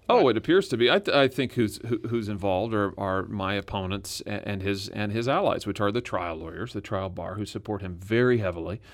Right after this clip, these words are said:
Speaker 1: Senator Schaefer's taken over a hundred thousand dollars from the trial bar. Uh, and, uh, they have been backing his campaign from the first. And so you have, the, again, the, the cartel alliance of the establishment, the special interest, uh,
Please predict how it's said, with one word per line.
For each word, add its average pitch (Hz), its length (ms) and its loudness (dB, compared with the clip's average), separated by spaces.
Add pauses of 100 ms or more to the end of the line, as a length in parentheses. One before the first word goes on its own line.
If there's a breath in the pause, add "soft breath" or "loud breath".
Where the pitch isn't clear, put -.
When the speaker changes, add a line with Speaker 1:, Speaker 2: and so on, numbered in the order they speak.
(200 loud breath)
Speaker 1:
Senator 113 320 2
Schaefer's 104 460 0
taken 98 440 -2
over 92 200 -2
a 87 40 -2
hundred 117 280 -2
thousand 104 320 -2
dollars 92 360 -2
from 95 380 -8
the 101 80 -4
trial 92 320 -6
bar. 82 340 -8 (640 loud breath)
Uh, 95 240 2
and, 107 320 2
uh, 104 280 4
they 110 300 4
have 104 360 0
been 104 140 -2
backing 101 320 0
his 101 120 0
campaign 95 440 -4
from 98 120 -8
the 90 60 -4
first. 90 440 -6
And 98 140 -4
so 101 200 0
you 98 140 2
have, 101 200 -2
the, 104 120 -2
again, 101 360 0
the, 98 180 0
the 101 140 -4
cartel 110 580 2
alliance 98 560 0
of 95 320 -2 (380 loud breath)
the 104 140 2
establishment, 104 720 0
the 104 80 -2
special 101 460 -2
interest, 104 480 -4
uh, 101 140 0